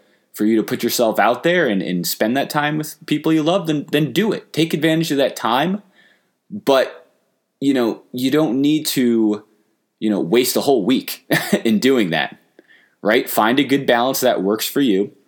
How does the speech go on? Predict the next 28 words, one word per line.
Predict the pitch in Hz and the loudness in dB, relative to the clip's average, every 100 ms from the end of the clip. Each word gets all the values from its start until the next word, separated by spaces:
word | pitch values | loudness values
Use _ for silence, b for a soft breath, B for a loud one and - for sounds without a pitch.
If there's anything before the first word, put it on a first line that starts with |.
| - | -6
where | 101 | 0
you | 104 95 | 0 0
can | 95 | -2
still | - - 131 131 | -2 0 0 0
hammer | 127 120 127 123 | 0 0 2 2
out | 123 | 2
activity | 120 110 - 117 139 165 185 B B B B B _ _ _ _ _ _ _ | 0 -2 -2 -2 0 0 -4 B B B B B _ _ _ _ _ _ _
that | 123 113 | 0 2
is | 104 87 | 0 0
working | 104 120 127 | 0 0 -2
towards | 113 123 123 | 0 0 0
your | 113 101 | 0 0
goals, | 101 104 123 - | 0 0 0 -2
whatever | 107 101 104 | -2 0 0
those | 101 95 | 0 -2
goals | 104 104 101 | 0 0 0
may | 101 85 | -2 -2
be, | 95 117 165 | 0 -2 -2
working | 92 107 107 110 | 0 0 0 -2
towards | - 110 - | 0 0 0
those | 104 101 | -2 0
New | 90 110 | 0 2
Year's | 127 117 | 2 0
resolutions, | 107 110 101 95 110 151 160 123 | 0 0 0 0 0 0 -2 -2
whatever | 95 107 90 | -4 -2 -2
those | 92 120 131 | 0 -2 0
may | 147 | -2
be, | 151 170 185 | 0 -2 -2